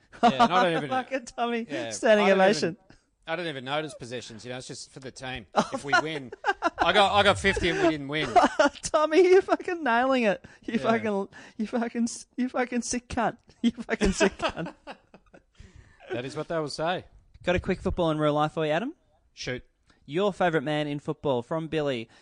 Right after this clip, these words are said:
Speaker 2: Saw ex-Demons coach Mark Neeld today at a rather expensive cafe. Yes, Neildy and I are doing, uh, very well, it seems, on Bay Street, Port Melbourne.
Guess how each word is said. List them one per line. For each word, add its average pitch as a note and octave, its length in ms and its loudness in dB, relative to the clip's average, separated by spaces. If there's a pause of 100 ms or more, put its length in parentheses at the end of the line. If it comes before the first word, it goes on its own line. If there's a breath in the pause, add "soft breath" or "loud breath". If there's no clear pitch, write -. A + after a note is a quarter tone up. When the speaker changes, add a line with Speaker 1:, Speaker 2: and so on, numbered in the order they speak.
(200 soft breath)
Speaker 2:
Saw F#3+ 400 -2
ex-Demons F3 720 -6
coach D#3 360 -6
Mark D#3 320 -6
Neeld D#3 440 -4
today C3 420 -4
at C3 100 -4
a C3 40 -6
rather C3+ 240 -2
expensive - 420 -10
cafe. B2+ 540 -8
Yes, E3 440 -8
Neildy C3 460 -6
and C3 180 -6
I B2 200 -4
are A#2 100 -6
doing, C3 400 -6
uh, A2+ 80 -8
very B2+ 460 -6
well, C3 240 -6
it D#2 120 -10
seems, A2 360 -8
on A#2 140 -8
Bay A2+ 180 -4
Street, A#2+ 320 -10
Port A#2+ 200 -8
Melbourne. D3 360 -6